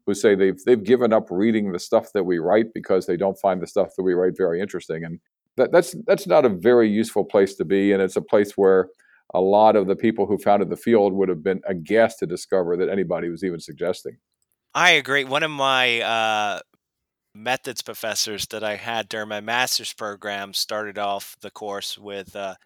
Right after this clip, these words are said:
Speaker 2: the, with telling us that the main method was kiss, keep it simple, stupid. <laughs>
Speaker 1: <laughs>
Speaker 2: And, uh,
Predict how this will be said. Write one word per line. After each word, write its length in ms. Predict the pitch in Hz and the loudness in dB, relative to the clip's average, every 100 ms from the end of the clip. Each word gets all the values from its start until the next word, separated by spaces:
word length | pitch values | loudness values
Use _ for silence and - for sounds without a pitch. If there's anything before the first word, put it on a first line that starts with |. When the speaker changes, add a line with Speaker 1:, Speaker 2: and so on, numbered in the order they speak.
| _ | _
Speaker 2:
the, 300 | 98 98 92 - | -14 -12 -12 -14
with 160 | 107 107 | -14 -10
telling 280 | 123 110 107 | -6 -6 -6
us 120 | - | -10
that 120 | 110 | -10
the 80 | 104 | -8
main 320 | 107 120 123 | -4 -4 -4
method 400 | 110 104 - 95 | -6 -8 -10 -16
was 240 | 98 95 | -14 -12
kiss, 420 | - - 120 104 110 | -10 -6 -6 -6 -8
keep 220 | 110 - | -12 -14
it 120 | - | -14
simple, 280 | - 107 113 | -14 -14 -10
stupid. 440 | - 123 123 139 - _ _ _ - - | -10 -10 -12 -16 -16 _ _ _ -16 -6
<laughs> 220 | 208 - 208 202 | -4 -2 -4 0
Speaker 1:
<laughs> 1300 | 156 - 147 - 151 - - - - - - - _ | 0 2 0 0 -6 -8 -10 -12 -12 -12 -14 -14 _
Speaker 2:
And, 280 | 127 127 120 | 0 0 2
uh, 280 | 120 117 107 | 2 2 0